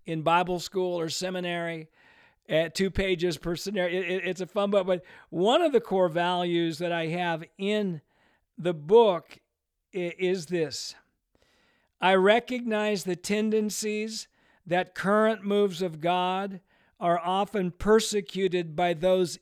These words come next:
impacted by a previous move of God. Let me read that again. I recognize the tendency that current moves of God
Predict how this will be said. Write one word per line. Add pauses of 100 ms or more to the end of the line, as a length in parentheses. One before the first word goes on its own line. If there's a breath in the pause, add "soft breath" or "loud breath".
impacted (480 soft breath)
by
a
previous
move
of
God.
Let
me
read
that
again. (720 soft breath)
I
recognize
the
tendency
that
current
moves
of
God